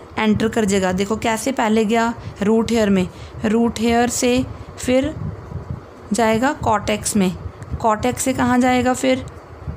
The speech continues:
endodermis में, endodermis से कहाँ जाएगा फिर? Pericycle में, Pericycle से कहाँ जाएगा फिर? जाइलम में। तो this is the way how water will move from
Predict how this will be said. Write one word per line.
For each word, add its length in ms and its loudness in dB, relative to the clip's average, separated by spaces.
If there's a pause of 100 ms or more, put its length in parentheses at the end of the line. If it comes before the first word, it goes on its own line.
endodermis 680 4
में, 140 2 (380)
endodermis 460 4
से 100 0
कहाँ 240 2
जाएगा 300 2
फिर? 240 2 (340)
Pericycle 640 2
में, 200 6 (280)
Pericycle 540 2
से 120 0
कहाँ 240 2
जाएगा 300 2
फिर? 260 0 (760)
जाइलम 480 2
में। 260 -4 (640)
तो 80 0
this 220 0
is 140 2
the 140 2
way 400 4
how 320 2 (100)
water 400 2
will 220 4
move 320 4
from 420 4